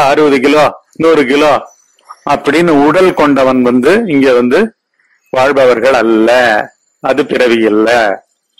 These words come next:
அதனால உடலை விசாரிக்கல நம்ம, நம்ம விசாரிக்கிறதே நம்மளுடைய மனத்தை, நம்மளுடைய அந்த மனத்தை கூட எப்படி விசாரிக்கிறோம்?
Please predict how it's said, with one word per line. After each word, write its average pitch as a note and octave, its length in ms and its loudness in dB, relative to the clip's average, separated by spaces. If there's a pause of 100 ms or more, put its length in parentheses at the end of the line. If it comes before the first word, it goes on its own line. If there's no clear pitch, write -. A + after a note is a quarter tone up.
(1000)
அதனால D#3+ 360 0
உடலை F#3+ 400 2
விசாரிக்கல E3 560 0
நம்ம, A#2+ 220 -2 (1300)
நம்ம C3+ 220 -2
விசாரிக்கிறதே B2 760 0 (1300)
நம்மளுடைய A2+ 640 0 (500)
மனத்தை, A#2 540 -4 (720)
நம்மளுடைய B2 520 0
அந்த C#3 220 0
மனத்தை D3+ 340 0
கூட D#3 140 -2
எப்படி E3 220 -2
விசாரிக்கிறோம்? E3+ 600 0